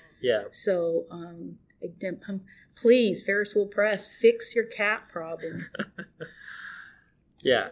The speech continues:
Speaker 1: I think the Ferris Wheel Press thing, we're gonna get into that, as I said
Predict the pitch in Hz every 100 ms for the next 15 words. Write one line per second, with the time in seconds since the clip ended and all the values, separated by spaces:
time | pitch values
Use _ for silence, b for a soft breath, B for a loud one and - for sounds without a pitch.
0 | - 156 196 202 - - 160 160 160 -
1 | 139 - 135 131 - - - - _ 143
2 | 131 127 135 127 131 135 123 123 143 123
3 | - 120 113 110 110 - 123